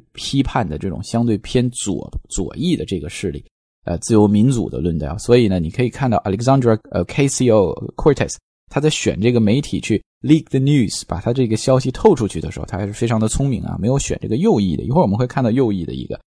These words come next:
相对保守的一家机构啊，新闻机构去说这个话，所以她选的相对偏左的，就是《纽约时报》，说她正在等她的 first paycheck。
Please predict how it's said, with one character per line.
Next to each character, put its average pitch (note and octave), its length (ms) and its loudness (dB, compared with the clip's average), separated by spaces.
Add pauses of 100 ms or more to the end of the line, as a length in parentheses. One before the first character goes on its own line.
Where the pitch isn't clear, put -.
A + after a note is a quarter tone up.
(240)
相 - 160 2
对 G#2 80 6
保 E2+ 240 0
守 D2+ 180 0
的 A1+ 80 -4
一 C2+ 60 -4
家 D2+ 180 -6
机 - 180 -10
构 - 300 -4
啊， C2 140 -10
新 F2+ 180 -4
闻 E2+ 80 0
机 F2 160 -4
构 E2 100 -4
去 - 120 -10
说 - 200 -8
这 - 120 -10
个 - 80 -10
话， - 100 -10
所 - 140 0
以 - 20 4
她 C#3 100 2
选 - 160 -4
的 E2 60 -4
相 B2 140 0
对 B2+ 100 0
偏 C3+ 180 0
左 A#2+ 220 -4
的， - 60 -12
就 F2 120 -6
是 F2 60 -4
《纽 - 160 -10
约 G2 60 -4
时 - 160 -6
报》， B2+ 200 0 (520)
说 C#3+ 120 -4
她 C#3+ 100 2
正 F3+ 280 0
在 A#2 160 4
等 - 240 -6
她 G#2 140 -6
的 G#2 120 0
first A#2 440 0
paycheck。 G#2+ 420 -4